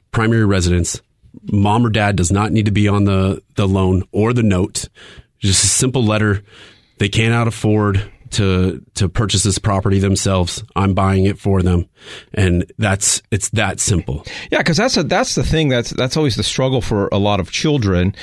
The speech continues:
Speaker 2: is they've gotta put mom and dad somewhere.
Speaker 1: Mm-hmm.
Speaker 2: Um, healthcare, long-term healthcare in these residences,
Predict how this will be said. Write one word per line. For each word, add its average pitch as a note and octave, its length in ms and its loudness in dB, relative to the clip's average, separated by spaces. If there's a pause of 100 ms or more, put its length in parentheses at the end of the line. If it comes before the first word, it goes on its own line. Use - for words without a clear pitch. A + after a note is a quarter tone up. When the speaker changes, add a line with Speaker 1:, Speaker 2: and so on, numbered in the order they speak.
(380)
Speaker 2:
is A2+ 260 0
they've G2+ 160 -2
gotta B2+ 200 0
put - 200 -2
mom A#2 300 2
and G#2+ 100 0
dad G#2 260 0
somewhere. F#2+ 760 0
Speaker 1:
Mm-hmm. A2 380 2
Speaker 2:
Um, - 280 -18
healthcare, D3+ 580 0
long-term C3 440 0
healthcare A#2 580 2
in G2+ 60 2
these F#2 200 0
residences, G2+ 800 0